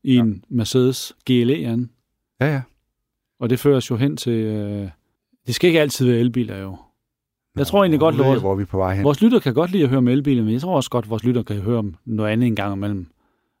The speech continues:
Speaker 1: Og når jeg så endelig har en, øh, sekscylindret dieselmotor
Speaker 2: Ja.
Speaker 1: til test i en Mercedes, så synes jeg da, det er et par minutter snak værd.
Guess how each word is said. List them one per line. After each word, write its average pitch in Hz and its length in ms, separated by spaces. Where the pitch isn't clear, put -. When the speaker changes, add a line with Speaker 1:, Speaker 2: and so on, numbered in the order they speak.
Speaker 1:
Og 135 100
når 143 100
jeg 156 100
så 185 100
endelig 175 300
har 165 200
en, 131 220
øh, 113 300
sekscylindret 127 560
dieselmotor 120 680
Speaker 2:
Ja. 85 60
Speaker 1:
til 82 100
test - 280
i 117 40
en 107 80
Mercedes, 120 680
så 139 140
synes 123 220
jeg 120 80
da, 101 120
det 95 220
er 92 420
et 107 220
par 113 100
minutter 117 260
snak 123 320
værd. 120 240